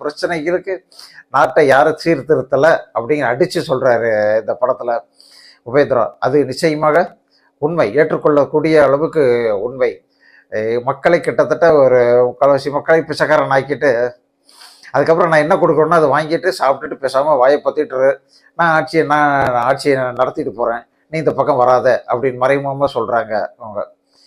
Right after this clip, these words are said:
இதைத்தான் அவங்க நடத்திக்கிட்டு இருக்காங்க அரசியல்வாதிகள். இந்திய நாட்டில் இதான் நடக்குது. இதைத்தான் இந்த இடைவேளைக்கு பின்பு அவர் எடுத்து க-, சொல்றாரு. இவங்க எல்லாம் நம்ம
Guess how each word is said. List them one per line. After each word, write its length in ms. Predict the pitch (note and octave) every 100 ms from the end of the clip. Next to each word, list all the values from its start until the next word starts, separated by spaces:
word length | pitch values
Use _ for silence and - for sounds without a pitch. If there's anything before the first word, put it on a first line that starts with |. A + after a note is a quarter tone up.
| _ -
இதைத்தான் 260 | C#3 C#3+ D3+
அவங்க 140 | C#3+ B2+
நடத்திக்கிட்டு 380 | B2+ D#3 C#3
இருக்காங்க 300 | B2 A#2 A2
அரசியல்வாதிகள். 720 | A2+ C3+ C#3+ A#2+ A2+ G#2+ A2 A2 - -
இந்திய 220 | C#3+ D3+
நாட்டில் 340 | B2+ A#2+ B2+ B2
இதான் 220 | C3 B2
நடக்குது. 360 | A2+ A#2 A2+ G2 _ _ _
இதைத்தான் 340 | C3 C#3+ - D3
இந்த 140 | C3 A#2+
இடைவேளைக்கு 420 | B2 C#3+ C#3+ B2 -
பின்பு 260 | D3 D3+ D3 C3 A2+ G#2 _ _ _ -
அவர் 220 | A#2+ C#3
எடுத்து 220 | D3 D#3+ B2
க-, 260 | C3 A#2 G#2+ -
சொல்றாரு. 420 | C#3+ C#3+ B2 A#2+ - _ _ _ _ - _
இவங்க 240 | C3 C#3
எல்லாம் 400 | C3+ C#3 D3 E3 F3+ _ _ _ _ _ _
நம்ம 280 | A2+ C3